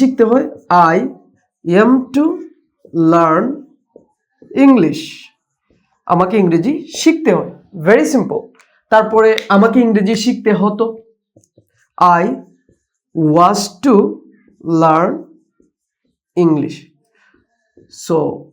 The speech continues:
very simple কিন্তু। just কি করব? মডাল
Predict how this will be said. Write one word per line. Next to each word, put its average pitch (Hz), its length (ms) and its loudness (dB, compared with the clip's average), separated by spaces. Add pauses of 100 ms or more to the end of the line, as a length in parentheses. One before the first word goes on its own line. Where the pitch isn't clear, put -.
(320)
very 220 240 4
simple 160 300 4
কিন্তু। 131 180 -2 (1200)
just 214 280 0
কি 254 140 4
করব? 269 160 2 (240)
মডাল 180 220 4